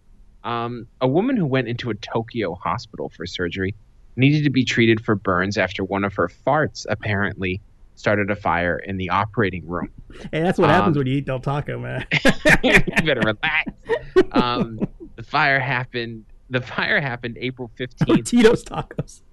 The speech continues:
Speaker 1: <laughs> at the Tokyo Medical University Hospital when a doctor was using a laser on her cervix, on the cervix of a woman in her thirties. I don't know why that's important.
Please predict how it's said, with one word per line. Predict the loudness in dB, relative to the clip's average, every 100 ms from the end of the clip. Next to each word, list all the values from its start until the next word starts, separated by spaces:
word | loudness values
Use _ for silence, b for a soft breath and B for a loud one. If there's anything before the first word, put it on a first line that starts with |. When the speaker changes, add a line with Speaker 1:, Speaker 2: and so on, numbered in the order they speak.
| -14
Speaker 1:
<laughs> | -14 -6 0
at | 0 0 0 0 0 -2 -2 -2 -4 -4
the | -6 -4
Tokyo | -2 -2 -2 -2 0
Medical | 2 0 0 0
University | 2 0 0 2 0 0 -2
Hospital | 0 0 -2 -4 -4 -4 -6 -16 B B B -2
when | 2 2
a |
doctor | 4 2 2 -4
was | -4 -2
using | -2 -2 -4
a | -4 0
laser | 2 2 2 2 2
on | 2
her | 0 -2
cervix, | 0 0 2 0 -2 -8 -20 _ -16 -12 -12 -16 -20 -4
on | 0 2
the | 2 0
cervix | -2 -8 -8 -12 -12
of | -8 -4
a | -2
woman | -2 -2 -2
in | -2
her | -2 -2
thirties. | -2 -2 -4 -12 -20 -16
I | -12
don't | -8
know | -6
why | -6 -8
that's | -10 -18 -16
important. | -14 -14 -16 -20